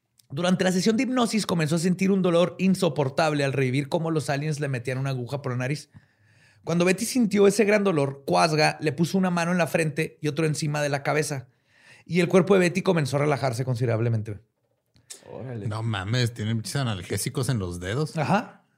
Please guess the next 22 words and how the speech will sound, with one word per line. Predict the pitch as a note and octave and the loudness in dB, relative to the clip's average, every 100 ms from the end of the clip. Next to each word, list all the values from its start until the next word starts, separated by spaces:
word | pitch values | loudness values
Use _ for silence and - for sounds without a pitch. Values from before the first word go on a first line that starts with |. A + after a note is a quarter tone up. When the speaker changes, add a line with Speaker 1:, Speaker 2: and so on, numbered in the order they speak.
| _ | _
Speaker 1:
Pues, | F3 D#3+ | -4 -2
y | E3 E3+ | 0 0
más, | D#3+ F3 | 0 0
que, | F#3 F#3 | 0 2
más | F#3 | 2
bien | F#3 F#3 | 4 2
yo | |
creo | F#3+ | 2
que | F#3+ | 0
todo | E3+ - - D3+ | -4 -4 -2 -2
está | C#3+ D3+ | -2 -4
en | |
la | D3 | -4
cabeza, | B2+ B2 C#3+ | -4 -4 -2
güey. | D3+ F3 _ | -4 -6 _
Y | - B2 | -10 -8
tienen | B2 A#2+ C3 | -4 -2 -2
el, | B2 A#2+ | -4 -6
la | B2+ A#2+ | -6 -2
habilidad | A#2+ A#2 A2+ | 0 2 0
de | A#2+ | -2
controlar | B2 B2 A#2+ G#2+ A2 A#2 | -4 -4 -2 -2 -4 -6